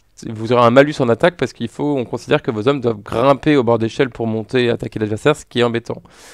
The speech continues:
Euh, dans la même veine, le Fire Dagon est influencé par la différence de hauteur entre les navires.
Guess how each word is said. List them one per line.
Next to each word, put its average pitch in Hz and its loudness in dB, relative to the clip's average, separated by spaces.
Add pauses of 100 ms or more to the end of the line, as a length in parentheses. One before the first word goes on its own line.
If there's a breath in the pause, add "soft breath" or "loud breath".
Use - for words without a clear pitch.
(380 loud breath)
Euh, 110 -2
dans 117 0
la 117 2
même 117 -2
veine, 143 4
le 117 2
Fire 131 2
Dagon 123 2
est 131 0
influencé 117 -2
par 123 2
la 110 2
différence 120 0
de 113 0
hauteur 113 0
entre 113 -6
les 110 2
navires. 117 0